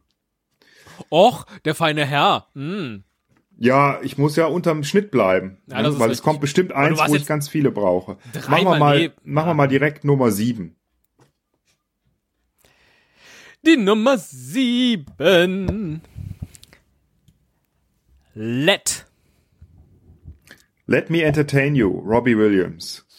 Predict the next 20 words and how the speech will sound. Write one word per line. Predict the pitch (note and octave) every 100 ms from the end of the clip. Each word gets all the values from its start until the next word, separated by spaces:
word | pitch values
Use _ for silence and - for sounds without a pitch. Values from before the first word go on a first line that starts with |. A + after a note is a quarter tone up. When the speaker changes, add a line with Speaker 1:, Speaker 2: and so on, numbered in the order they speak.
| _
Speaker 1:
Falsch. | D#3 - -
Das | A#2
Speaker 2:
War | G#3+
Speaker 1:
gibt | G#3+
Speaker 2:
nicht | G#3+
Speaker 1:
schon | G#3+
Speaker 2:
in | G3
Speaker 1:
mal |
Speaker 2:
den | F#3
Speaker 1:
zweihundert | F3 G#3+ A3 F#3
Punkte | - F3+ F3 B2
Abzug. | A#2+ - A#2+ - _ _ _ D#3 - _ - - _ _ _ - _ _ _ _
Speaker 2:
Ja, | - G#2
mach | B2
weiter. | G#2 F2+ D#2 - _ _ _ _ _ _ -
Speaker 1:
Me. | C3+ D#3+ G#3 D3 G2 _ _ _ _ _ _ _ _ _ _ _ _ _ _ _ _ _ _ _ _
Speaker 2:
Ja, | F#3+ A#2+
sag | G#2 A#2+
ich | -
doch. | F2+ F2